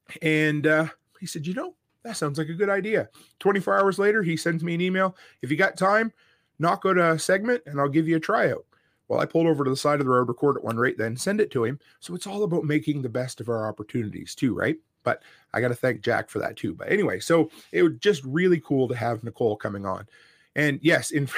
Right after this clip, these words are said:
<laughs> uh, Ted asks, uh, "What's the, uh, Toolman Tim's workshop? What's the temperature up there in Freedom units?" Uh, I think, uh,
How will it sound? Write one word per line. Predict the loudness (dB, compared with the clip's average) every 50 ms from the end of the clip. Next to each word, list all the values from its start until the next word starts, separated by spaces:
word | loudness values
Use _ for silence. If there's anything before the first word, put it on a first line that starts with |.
| 2
<laughs> | 2 2 0 -2 -10 -20 -20 _ _ _
uh, | 0 0 2 0 0 -4 _ -2
Ted | 0 0 2 2
asks, | 2 2 2 2 0 -2 -6 -10 -6 -4
uh, | -2 0 0 0 -2 -4 -8 _ _ _ _ _ _ _ _ _ _
"What's | 0 0 0 -2 -2
the, | 0 2 4 4 4 4 2
uh, | 2 0 0 0 -2 -4 -8 _ _ _ _ _ _ _ _ _
Toolman | 2 2 2 4 2 0 0
Tim's | 0 0 0 0 2
workshop? | 2 0 2 0 -2 -2 -2 0 0
What's | 0 0 -2 -6
the | -6
temperature | -2 -2 -2 -2 -2 0 0 0
up | 0 2
there | 2 2 2 2
in | 0
Freedom | 0 0 0 0 0 0 -2
units?" | -4 -6 -6 -8 -12 -14 -10 -6
Uh, | -6
I | -4 -4 -6
think, | -6 -6 -8 -8 -8 -8
uh, | -6 -6 -4 -6